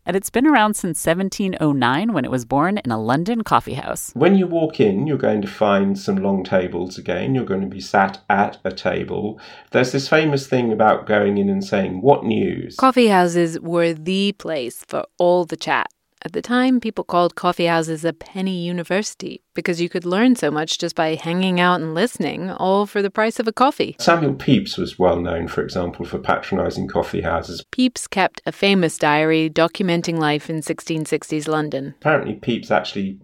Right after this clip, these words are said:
Speaker 2: uh, said himself he really couldn't stand coffee. In fact, it made him ill, but he knew that the, this was the way to build up the contacts for himself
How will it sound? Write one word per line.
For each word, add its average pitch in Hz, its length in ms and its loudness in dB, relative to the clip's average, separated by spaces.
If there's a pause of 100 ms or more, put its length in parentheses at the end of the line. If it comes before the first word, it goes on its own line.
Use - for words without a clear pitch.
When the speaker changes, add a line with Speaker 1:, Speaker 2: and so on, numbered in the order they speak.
Speaker 2:
uh, 92 160 0
said 98 240 -4
himself - 420 -4
he 98 80 -8
really 98 220 -6
couldn't - 300 -6
stand 98 380 -2
coffee. 87 280 -8
In 90 100 -8
fact, - 300 -4
it - 60 -12
made 92 260 -6
him 92 140 -2
ill, 87 220 0
but 87 160 -6
he 95 100 -4
knew 113 260 0
that - 160 -6
the, 95 280 -10
this 104 260 -6
was 98 100 -16
the 104 80 -8
way 98 220 0
to 95 100 -12
build 92 220 -2
up - 160 -4
the - 60 -14
contacts - 640 -6
for 92 160 -8
himself 87 520 -6